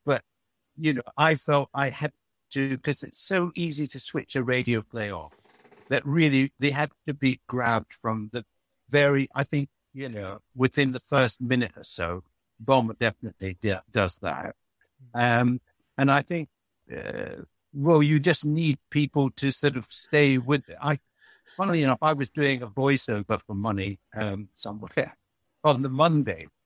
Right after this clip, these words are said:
after the, <laughs> this weekend, the Saturday of this show. And, uh, I cheekily, well, no, I just didn't, I didn't say,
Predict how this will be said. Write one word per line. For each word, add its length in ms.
after 360
the, 240
<laughs> 180
this 360
weekend, 600
the 200
Saturday 640
of 180
this 220
show. 340
And, 500
uh, 360
I 240
cheekily, 800
well, 360
no, 260
I 100
just 280
didn't, 260
I 80
didn't 260
say, 260